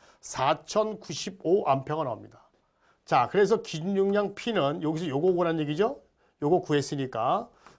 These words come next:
루트 삼에다가 전격 전압이 얼마? 육천육백에다가, 아, 공-, 죄송합니다. 공칭 전압. 음.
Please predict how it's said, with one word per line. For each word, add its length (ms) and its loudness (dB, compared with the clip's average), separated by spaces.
루트 400 -4
삼에다가 760 0
전격 580 0
전압이 320 -2
얼마? 380 0
육천육백에다가, 840 -6
아, 80 -4
공-, 220 0
죄송합니다. 400 -2
공칭 320 -2
전압. 480 0
음. 380 -10